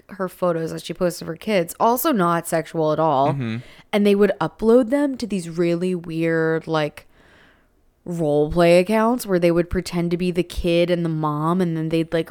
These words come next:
Speaker 1: write smut to go with the, the pictures.
Speaker 2: That's insane. <laughs>
Speaker 1: Yeah, so it's a thing that exists, and it's, like,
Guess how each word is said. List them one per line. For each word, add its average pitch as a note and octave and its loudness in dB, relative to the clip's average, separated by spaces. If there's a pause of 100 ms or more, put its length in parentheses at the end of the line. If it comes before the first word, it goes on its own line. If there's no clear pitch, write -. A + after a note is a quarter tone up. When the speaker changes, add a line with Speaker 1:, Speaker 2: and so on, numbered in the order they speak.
(120)
Speaker 1:
write D#3 0 (140)
smut C3 -4 (380)
to F3+ -6
go D#3 0
with D3 -4
the, - -12 (320)
the E3+ -4
pictures. B2+ -6
Speaker 2:
That's D3 -2
insane. G#2 -6
<laughs> - -10
Speaker 1:
Yeah, G#3 8
so G#3 4
it's A#3 6
a F#4 6
thing C#4 6
that E3+ 6
exists, E3 -2
and F#3 4
it's, F3+ 0
like, F3 0